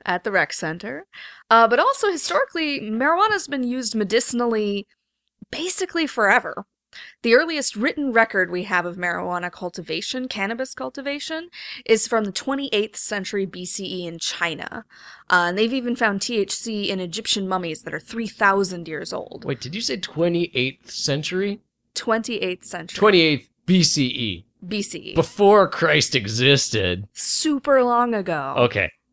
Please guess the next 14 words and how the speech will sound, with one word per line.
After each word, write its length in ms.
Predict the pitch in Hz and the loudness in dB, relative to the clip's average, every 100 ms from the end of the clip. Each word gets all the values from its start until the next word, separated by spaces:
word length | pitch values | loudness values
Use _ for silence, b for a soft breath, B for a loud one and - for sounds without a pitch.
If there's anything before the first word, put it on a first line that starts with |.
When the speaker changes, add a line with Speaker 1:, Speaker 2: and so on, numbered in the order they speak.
| _ _ | _ _
Speaker 1:
You 200 | 262 349 | -2 0
see 180 | 370 392 | 2 2
that 320 | 403 392 381 _ | 6 6 4 _
off 220 | 330 339 | 4 4
and 140 | 339 302 | 2 2
on 320 | 277 359 359 | 2 2 0
in 100 | 262 | 0
a 80 | 196 | 0
lot 400 | 190 208 208 214 | 2 6 6 4
of 160 | 214 | 0
cultures 580 | - 214 208 254 254 240 - | -4 -4 -2 0 0 -2 2
all 240 | 220 214 208 | 6 8 6
through 300 | - 185 165 | 0 -8 -8
history. 720 | 175 - - 185 - 208 220 | -6 -4 -4 -6 -10 -12 -14